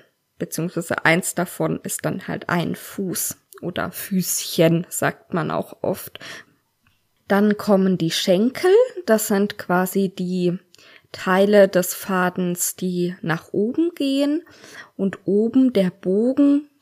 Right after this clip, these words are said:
den die, äh, Schleife macht, nennt man Kopf.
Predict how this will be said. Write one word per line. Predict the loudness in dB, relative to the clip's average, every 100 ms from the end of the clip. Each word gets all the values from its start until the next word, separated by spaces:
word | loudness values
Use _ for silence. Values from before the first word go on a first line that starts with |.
| _
den | 0 2 4 2 -2 _ _ _
die, | -2 -2 -2 -12 -8
äh, | -2 0 -2
Schleife | -2 0 4 2 2 2
macht, | 4 2 -2 -6 2
nennt | 2 2 0
man | 0 0
Kopf. | -4 -4 -4 -6 -12 -12